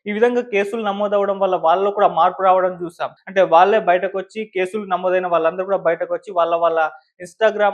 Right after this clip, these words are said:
అంటే సోషల్ మీడియా ఖాతాల్లో, ఆ, "మేము ఇప్పటివరకు చేసింది తప్పు, ఇక మీదట చెయ్యము, ఇంకెవరైనా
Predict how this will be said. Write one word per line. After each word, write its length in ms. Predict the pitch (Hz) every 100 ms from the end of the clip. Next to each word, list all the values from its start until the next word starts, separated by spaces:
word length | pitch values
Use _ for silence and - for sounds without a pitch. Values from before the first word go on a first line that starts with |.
| -
అంటే 220 | 165 156
సోషల్ 360 | 151 196 - 208
మీడియా 240 | 208 196
ఖాతాల్లో, 680 | 185 160 160 180 170 180 165 - _ _
ఆ, 120 | 160 156
"మేము 280 | 170 170 165 -
ఇప్పటివరకు 520 | 175 202 208 196 214 208
చేసింది 340 | 180 180 180 180
తప్పు, 540 | 160 151 175 175 -
ఇక 100 | 175
మీదట 400 | 175 175 185 196 190 185
చెయ్యము, 480 | 170 180 170 165 170 -
ఇంకెవరైనా 540 | 208 196 190 214 226